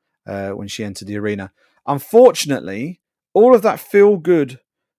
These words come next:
juice, if you like, around that win was kind of tainted a little bit because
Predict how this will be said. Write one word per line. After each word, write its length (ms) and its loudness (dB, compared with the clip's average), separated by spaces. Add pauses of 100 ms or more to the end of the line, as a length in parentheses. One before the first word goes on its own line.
(240)
juice, 520 -8
if 200 -14
you 80 -6
like, 300 -8
around 340 -4
that 180 -10
win 360 -8 (320)
was 100 -14
kind 380 -10
of 80 -14
tainted 440 -12
a 60 -4
little 180 -6
bit 200 -16
because 480 -8